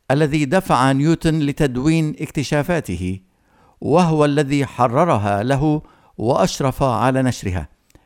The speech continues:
لا بل دفع تكلفة الطبعة الأولى منها. يصف المؤرخون هالي بأنه أحد أفضل الأمثلة في مجال العلوم في موضوع إنكار النفس،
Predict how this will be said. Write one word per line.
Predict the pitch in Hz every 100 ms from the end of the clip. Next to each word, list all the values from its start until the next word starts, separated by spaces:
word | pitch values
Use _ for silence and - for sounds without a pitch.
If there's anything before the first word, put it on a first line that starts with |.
| _
لا | 104 139
بل | 127 120 107
دفع | 143 139 123 127 131
تكلفة | 127 185 185 117 110 120 117 - - _ _ -
الطبعة | 117 - 123 110 120
الأولى | 127 117 110 123 113
منها. | 110 95 92 - _ _ _ _ _ _ _ _ _ _ -
يصف | 208 - 180 -
المؤرخون | 143 120 139 123 117 - 151 110
هالي | 143 98 78 95 _ _ _ _ _ _ -
بأنه | 170 180 165 170 170
أحد | 175 - 180 127 -
أفضل | 180 180 143 156 170
الأمثلة | 139 143 151 - 107 98 110 - _ _ _ _ _
في | - 156
مجال | 143 120 143 135
العلوم | 110 117 147 156 165
في | 165 - - 156
موضوع | 135 120 117 135 143 127
إنكار | 127 131 117 139 123
النفس، | 120 113 - -